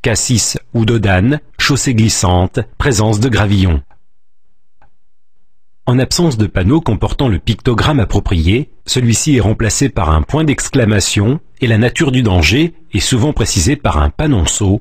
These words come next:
également de couleur jaune. Parfois, les obstacles sont uniquement signalés par des balises de position rouge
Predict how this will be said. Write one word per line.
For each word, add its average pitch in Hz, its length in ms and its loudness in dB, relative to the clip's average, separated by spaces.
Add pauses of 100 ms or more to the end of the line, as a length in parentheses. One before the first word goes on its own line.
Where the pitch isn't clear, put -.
(160)
également 131 400 0
de 151 80 0
couleur 113 320 0
jaune. 80 460 2 (3250)
Parfois, 120 580 -2 (220)
les 113 180 0
obstacles 165 500 -2
sont 113 220 -2
uniquement 117 480 0
signalés 107 400 2
par 92 220 -2
des 92 100 2
balises 143 320 0
de 113 80 0
position 92 580 0
rouge 135 520 2